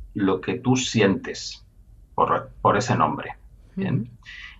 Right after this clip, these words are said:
Speaker 1: Y por supuesto que hay que educarlo porque es una sensación, es una percepción, e igual que el resto de percepciones, eh, se puede entrenar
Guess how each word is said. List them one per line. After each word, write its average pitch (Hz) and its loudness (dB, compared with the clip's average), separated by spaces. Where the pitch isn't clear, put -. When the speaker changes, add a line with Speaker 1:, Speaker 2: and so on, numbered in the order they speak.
Speaker 1:
Y 107 6
por - 0
supuesto - 0
que 113 4
hay 104 4
que 120 6
educarlo 120 8
porque 85 0
es 90 -8
una 104 2
sensación, 127 4
es - 2
una 95 4
percepción, 120 4
e 87 -2
igual 87 4
que 104 0
el 95 2
resto 98 0
de 95 2
percepciones, - 4
eh, 80 0
se - -8
puede 85 0
entrenar 95 6